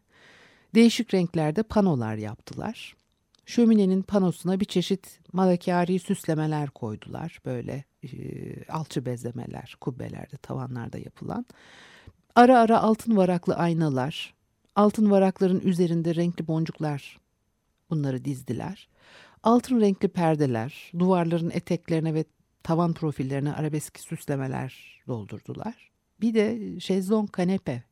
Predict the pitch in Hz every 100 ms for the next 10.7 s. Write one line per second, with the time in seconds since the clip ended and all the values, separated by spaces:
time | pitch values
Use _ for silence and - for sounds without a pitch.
0 | - 127 147 - 127 127 123 143 220 _
1 | _ _ _ _ - 196 196 208 - 160
2 | 135 135 127 120 139 170 - 175 - 185
3 | 165 165 165 151 120 - - 139 127 -
4 | - - - 185 - - 175 151 143 131
5 | - 180 - _ _ _ _ _ _ _
6 | _ _ 220 196 185 185 160 165 - 165
7 | 165 160 147 135 143 151 - 151 151 -
8 | 156 120 - - 123 120 - 185 - 143
9 | - 127 147 175 175 185 175 160 156 156
10 | - 170 165 143 110 104